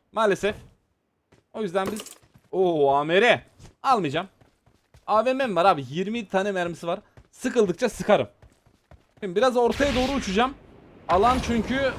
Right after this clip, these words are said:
Baksanız abi alana. Biraz açıkta gördüm. Gördüm, gördüm, gördüm. Ya. Hat. Ah be. Nereye gittin lan? Abi çok güzel vuruş yapıyordum ha.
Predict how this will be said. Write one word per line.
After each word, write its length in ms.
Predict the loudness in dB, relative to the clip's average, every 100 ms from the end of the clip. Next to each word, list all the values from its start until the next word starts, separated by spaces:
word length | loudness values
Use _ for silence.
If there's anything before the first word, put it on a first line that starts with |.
| -2
Baksanız 420 | -2 0 -2 4
abi 200 | 4 6
alana. 320 | 4 2 -2 -6 -10 -10 -10 -10 -10 -8 0
Biraz 200 | 2 4
açıkta 460 | 2 0 2 6
gördüm. 460 | 6 6 4 4 -4 -8 -14 -6
Gördüm, 260 | -4 -2
gördüm, 240 | -2 -2 -4
gördüm. 260 | -8 -10 -16 _ _ -18 -16 -10 -8 -8 -10 -18 -4
Ya. 720 | 4 6 8 8 6 6 2 _ _ _ _ _ 6
Hat. 220 | 10 10 6 -2 -6 -10 -14 -18 -20 -20 -8 -4
Ah 300 | -4 -2 2
be. 680 | 4 6 6 6 6 2 -4 -18 _ _ -20 -20 _ _ _ _ _ -6
Nereye 120 | -6
gittin 240 | -4 -2 0
lan? 160 | 0 -4 -20 -20 _ _ _ _ _ _ _ _ _ -20 _ _ _ _ -20 -20 -20 -20 -20 -20 -20 -4
Abi 220 | 0 0
çok 240 | -2 -6 -4
güzel 180 | 2 2
vuruş 280 | 2 0
yapıyordum 360 | 0 0 -2 -4
ha. 200 | -4 -6